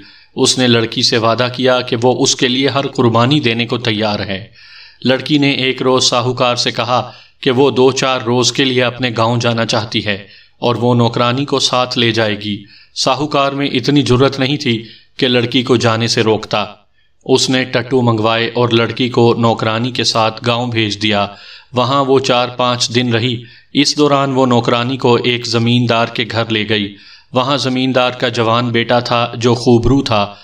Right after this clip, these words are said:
लड़की ने इशारों में उस जवान आदमी को बताया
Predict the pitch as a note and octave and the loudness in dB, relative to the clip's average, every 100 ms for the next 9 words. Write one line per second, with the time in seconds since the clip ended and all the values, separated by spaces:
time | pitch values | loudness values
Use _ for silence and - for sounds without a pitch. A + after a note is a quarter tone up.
0 | - - A#2+ A#2+ A2+ C3 B2 A#2+ B2 - | -20 -10 0 0 0 0 2 0 -2 -2
1 | A#2 B2 B2 A2+ A2+ A#2 A#2 A2+ A2+ A#2+ | 0 0 0 -2 0 -2 0 0 0 0
2 | A#2+ A2+ A#2+ C3+ A2+ G#2+ A2 A2 A#2+ A#2+ | 0 -2 -4 -2 0 0 0 0 0 -4